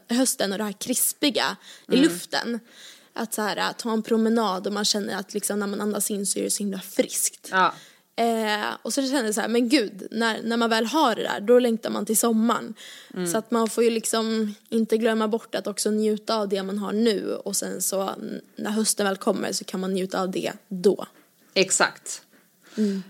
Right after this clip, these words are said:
Speaker 2: Ja, nej, så det, men det som är nice är nu att jag har ju förlängt sommaren.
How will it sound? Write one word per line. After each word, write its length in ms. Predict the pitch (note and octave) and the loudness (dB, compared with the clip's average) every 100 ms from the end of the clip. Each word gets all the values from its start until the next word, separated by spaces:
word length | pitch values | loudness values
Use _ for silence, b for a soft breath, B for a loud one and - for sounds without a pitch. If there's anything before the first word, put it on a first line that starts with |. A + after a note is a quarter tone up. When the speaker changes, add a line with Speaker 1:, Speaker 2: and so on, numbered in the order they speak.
| _ - | _ 0
Speaker 2:
Ja, 300 | F#3+ F#3+ - | 4 4 2
nej, 320 | G#3+ A#3 B3 | 0 0 0
så 120 | A#3+ | -6
det, 320 | A#3 C4 B3+ B3 | -2 2 2 2
men 260 | B3+ G#3+ | -2 2
det 120 | C#4 | 2
som 120 | C4+ C4+ | 2 2
är 220 | D4 D#4+ | 6 6
nice 180 | C4 A3 | 4 2
är 140 | G3+ | 2
nu 180 | G3 F#3+ | 2 2
att 220 | F3+ - | 2 2
jag 140 | A3+ A3+ | 4 6
har 100 | B3 | 6
ju 100 | A#3+ | 4
förlängt 400 | C4 C4 F3+ - | 2 2 0 -4
sommaren. 380 | D#3+ A2 B2 | -4 -4 -6